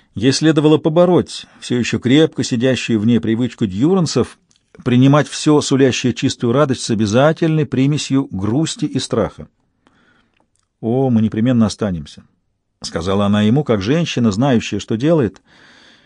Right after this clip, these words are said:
женщина, о существовании которой в себе она никогда раньше и не подозревала. «Ты говоришь «непременно»?» — спросил он как-то недоверчиво. «Да. И меня не беспокоит, потеряешь ли ты ко мне так называемое уважение».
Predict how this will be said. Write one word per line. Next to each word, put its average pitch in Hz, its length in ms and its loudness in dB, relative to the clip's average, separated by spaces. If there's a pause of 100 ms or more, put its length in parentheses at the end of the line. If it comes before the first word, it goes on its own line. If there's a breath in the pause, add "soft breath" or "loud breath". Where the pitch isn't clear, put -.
(160 soft breath)
женщина, 127 720 2 (360)
о 117 200 2
существовании 120 760 2
которой 120 320 0
в - 80 -4
себе 127 360 0
она 110 280 4
никогда 131 420 0
раньше 131 280 0
и 120 120 -2
не 123 120 2
подозревала. 120 640 -2 (1400)
«Ты 98 120 -12
говоришь 98 440 -4
«непременно»?» — 101 880 -2 (640)
спросил 135 460 -4
он 127 120 -2
как-то 123 300 -4
недоверчиво. 120 720 0 (240 soft breath)
«Да. 147 320 -2 (1000)
И 123 80 2
меня 123 200 6
не 123 100 4
беспокоит, 143 600 -2
потеряешь 127 560 -2
ли 143 100 -2
ты 139 100 -4
ко 131 140 -2
мне 131 220 0
так - 200 -6
называемое 107 520 0
уважение». 92 720 -4